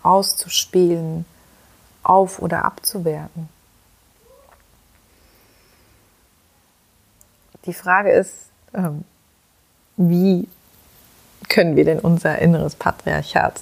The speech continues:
zum Fall bringen, sag ich jetzt mal, und da wieder eine gesunde innere Struktur. Denn Struktur ist per se nicht schlecht,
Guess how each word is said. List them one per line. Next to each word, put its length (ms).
zum 200
Fall 340
bringen, 380
sag 200
ich 100
jetzt 320
mal, 200
und 320
da 200
wieder 220
eine 200
gesunde 500
innere 400
Struktur. 720
Denn 100
Struktur 480
ist 160
per 160
se 220
nicht 240
schlecht, 360